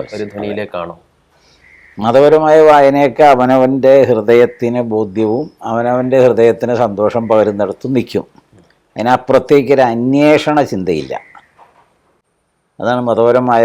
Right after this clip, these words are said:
Speaker 1: വായനയുടെ ഹ്രസ്വത. അതെങ്ങനെയാണ് ജ-, എന്താ അതിന് പറയുക? ജുഗൂപ്സത എന്നൊക്കെ നമ്മൾ പറയില്ല, അങ്ങോട്ട് ഞെരുങ്ങി വരുന്ന അവസ്ഥ. ആ അവസ്ഥയാണ് ഉള്ളത്. അത് വിട്ടിട്ട് ഒരു പരന്ന വായനയിലേക്ക് വരണം. മതപരമായ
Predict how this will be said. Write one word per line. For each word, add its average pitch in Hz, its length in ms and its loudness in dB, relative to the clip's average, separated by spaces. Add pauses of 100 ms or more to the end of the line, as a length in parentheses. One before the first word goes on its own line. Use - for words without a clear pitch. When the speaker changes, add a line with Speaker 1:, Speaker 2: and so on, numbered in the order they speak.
(120)
Speaker 1:
വായനയുടെ 104 600 2
ഹ്രസ്വത. 104 500 -2 (260)
അതെങ്ങനെയാണ് 113 500 -2 (120)
ജ-, 113 240 -10 (120)
എന്താ 113 220 -2
അതിന് 110 200 -2
പറയുക? 101 320 0 (260)
ജുഗൂപ്സത 127 720 2
എന്നൊക്കെ 120 240 0
നമ്മൾ 113 240 -2
പറയില്ല, 95 360 -2
അങ്ങോട്ട് 107 360 -6
ഞെരുങ്ങി 107 440 0
വരുന്ന 104 300 0
അവസ്ഥ. - 220 -8 (1160)
ആ 131 40 0 (100)
അവസ്ഥയാണ് 123 440 0
ഉള്ളത്. 90 240 -6
അത് 139 80 -2 (100)
വിട്ടിട്ട് 160 600 -2 (640)
ഒരു 139 100 -4 (120)
പരന്ന 135 340 -2 (120)
വായനയിലേക്ക് 110 840 -2
വരണം. 65 280 -8 (500)
മതപരമായ 98 540 -4